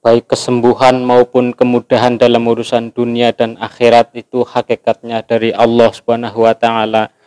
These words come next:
Saya sebagai Samsono Brebes di channel Seribu Hikmah dan Samsono Channel, ya, semoga ada manfaat, barokah, dan hikmahnya untuk kita semua, ya,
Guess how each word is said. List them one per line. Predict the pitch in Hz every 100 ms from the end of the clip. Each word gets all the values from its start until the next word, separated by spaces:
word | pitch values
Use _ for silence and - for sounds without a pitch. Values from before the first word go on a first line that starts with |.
| _ _ _
Saya | - 123 120 127 127 123
sebagai | - 120 110 120
Samsono | - 123 120 123 117 117 117 107
Brebes | 120 110 139 147 139
di | - 123
channel | - 123 120 117
Seribu | - 117 - 117
Hikmah | - 123 - 127 131 135 131 _ _ _ - _ _ _ - _
dan | 123 120
Samsono | 110 127 120 127 123
Channel, | - 135 131 151 165 160
ya, | 120 123 131 - - - _ _ _ _
semoga | - 127 117 131 127
ada | - 123
manfaat, | 123 120 113 120 117 127 -
barokah, | 120 117 - 127 120 - -
dan | 117 117
hikmahnya | 120 120 123 117 123 127 127 123
untuk | 120 127 120 _ _ _ _
kita | 135 - 139
semua, | - 139 147 160 151 120
ya, | 117 123 131